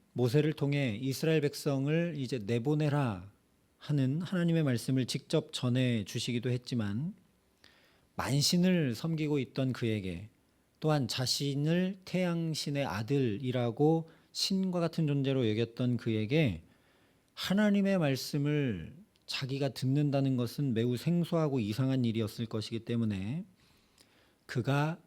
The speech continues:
분명히 깨달아 알 수밖에 없도록 열 가지의 이적들을 통해, 다시 얘기하면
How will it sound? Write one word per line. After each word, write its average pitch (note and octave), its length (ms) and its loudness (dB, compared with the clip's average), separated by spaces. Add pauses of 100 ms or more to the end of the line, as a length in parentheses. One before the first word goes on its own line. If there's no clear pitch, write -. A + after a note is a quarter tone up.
분명히 B2 640 0
깨달아 D#3 580 0
알 A2+ 240 0
수밖에 B2 460 -4
없도록 A2+ 600 0 (480)
열 C3+ 200 0
가지의 F3 520 0 (120)
이적들을 C#3+ 640 2
통해, F#2+ 400 -2 (880)
다시 - 300 -4
얘기하면 C3 680 0